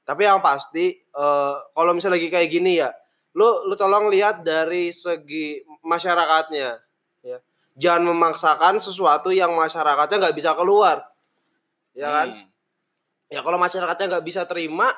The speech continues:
Speaker 1: lu buat kebijakan buat siapa, ya nggak?
Speaker 2: Iya juga sih.
Speaker 1: Walaupun, walaupun ngecek mayoritas ya, walaupun ngecek mayoritas, lu jadi kebiasaan juga. Eh, bisa jadi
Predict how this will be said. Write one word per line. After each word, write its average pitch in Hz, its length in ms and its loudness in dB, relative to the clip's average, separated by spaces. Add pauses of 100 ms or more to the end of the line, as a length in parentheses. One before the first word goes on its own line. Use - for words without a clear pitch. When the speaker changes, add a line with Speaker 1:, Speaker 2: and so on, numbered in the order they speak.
(120)
Speaker 1:
lu 254 180 0 (260)
buat 160 300 2
kebijakan 160 440 0
buat 156 200 2
siapa, 208 420 2
ya 208 160 4
nggak? 196 240 2 (380)
Speaker 2:
Iya 107 240 -16
juga 113 180 -18
sih. - 200 -20
Speaker 1:
Walaupun, 170 680 0 (320)
walaupun 180 480 2 (180)
ngecek 180 240 -2
mayoritas 175 560 2
ya, 165 140 -2
walaupun 131 240 -2
ngecek 147 160 -10
mayoritas, 135 480 -6
lu 165 80 -6
jadi 202 160 -2
kebiasaan 143 480 0
juga. 143 400 -6 (680)
Eh, 139 440 0 (240)
bisa 175 260 2
jadi 202 480 4